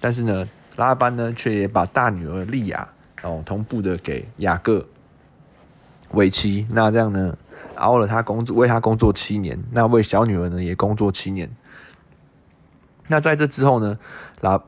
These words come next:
拉班看见雅各做的事情呢，都顺利亨通哦，所以呢，也慢慢的呢，有请他帮他带领他的羊群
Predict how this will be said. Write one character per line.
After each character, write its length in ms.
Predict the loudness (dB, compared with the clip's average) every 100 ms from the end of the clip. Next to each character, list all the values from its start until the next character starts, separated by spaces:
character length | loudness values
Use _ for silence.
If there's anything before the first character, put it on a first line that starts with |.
| _
拉 240 | 0 2 4
班 160 | 2
看 180 | 0 0
见 200 | 0 0
雅 160 | 0 0
各 280 | 0 0 -2 -10 _
做 240 | -4 -2
的 160 | -2 -6
事 220 | -8 -8
情 220 | -8 -10
呢， 120 | -10 -8
都 160 | -6 -6
顺 260 | -4 -4
利 160 | -4 -6
亨 220 | -6 -6
通 180 | -8 -10
哦， 80 | -12
所 180 | -6 -4
以 80 | -2
呢， 260 | -4 -8 -10 -18 -20 -20 -4
也 300 | -2 -2 -4
慢 160 | -2 0
慢 240 | 2 0
的 160 | 0 -2
呢， 200 | -2 -6
有 260 | -4 -4 -6
请 220 | -8 -6 -2
他 120 | -2
帮 160 | 0
他 140 | 0 0
带 180 | 0 0
领 140 | -2
他 80 | -4
的 100 | -2
羊 220 | -4 -8
群 180 | -12